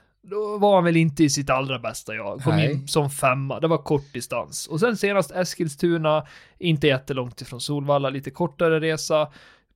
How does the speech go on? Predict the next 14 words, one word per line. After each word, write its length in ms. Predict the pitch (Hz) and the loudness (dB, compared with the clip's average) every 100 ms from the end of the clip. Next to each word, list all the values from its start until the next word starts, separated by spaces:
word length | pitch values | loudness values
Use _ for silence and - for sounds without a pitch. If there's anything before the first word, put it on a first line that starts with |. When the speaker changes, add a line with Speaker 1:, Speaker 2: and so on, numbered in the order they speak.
| _ _ _ _ _ - 226 | _ _ _ _ _ -10 2
Speaker 1:
Ja, 340 | 214 165 196 185 - - - | 6 6 4 0 -10 -14 -10
eh, 60 | - - - _ - | -10 -12 -20 _ 0
Phoenix 440 | 196 196 180 147 | 4 4 4 2
Photo, 600 | - 208 170 - 147 139 139 - _ _ _ - | 4 4 4 0 0 0 -6 -18 _ _ _ -6
alltså 220 | 147 139 160 | -2 2 2
jäklar, 960 | 139 143 190 - - 170 196 123 110 _ | 4 4 2 0 -6 0 2 2 -4 _
Speaker 2:
Ja. 320 | - 98 123 196 | -6 2 6 4
Speaker 1:
vilken 340 | 190 165 143 | 2 -2 -2
spurt. 520 | - - - - - - - _ | -2 -2 -2 -4 -20 -20 -20 _
Missile 380 | 156 156 - 160 | 2 2 4 2
Hill, 220 | 208 208 | 4 4
han 200 | 151 160 | 4 4
åkte 440 | 190 202 196 - 226 | 2 0 -2 -2 -2
väl, 280 | 196 175 | 0 -2